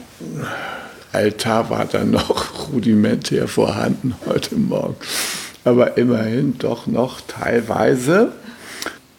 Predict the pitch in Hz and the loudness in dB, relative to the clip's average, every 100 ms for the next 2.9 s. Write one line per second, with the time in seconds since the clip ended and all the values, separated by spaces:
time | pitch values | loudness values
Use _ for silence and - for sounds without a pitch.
0 | - 160 127 110 110 110 110 113 - 117 | 2 6 6 6 6 6 4 0 0 -2
1 | - 113 98 107 110 107 104 104 104 135 | 0 0 0 0 0 0 0 0 2 4
2 | 143 117 120 - - 107 110 113 | 4 4 0 -2 -2 0 0 -2